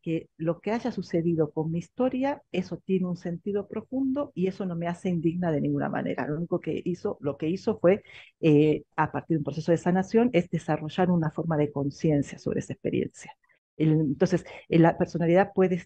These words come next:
eh, seguir avanzando para poder, eh, vincularse sanamente consigo misma y con, y con los otros.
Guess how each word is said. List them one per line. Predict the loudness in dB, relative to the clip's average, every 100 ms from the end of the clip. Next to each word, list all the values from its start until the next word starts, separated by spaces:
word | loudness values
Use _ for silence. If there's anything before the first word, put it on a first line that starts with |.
| _
eh, | -2 -2 -4
seguir | -6 0 0 0
avanzando | -2 0 -2 -2 -2 0 0 -2 -4 -10 _ _
para | 2 2 2
poder, | 0 -2 0 -2 -4 _ _ _ -2
eh, | -2 0
vincularse | -2 -2 -2 2 2 2 -4
sanamente | -2 -2 0 -2 -4
consigo | -4 -4 0 2
misma | 2 0 2 0 0
y | -8 -8
con, | -10
y | -8
con | -6 -6
los | -6 -10
otros. | -12 -18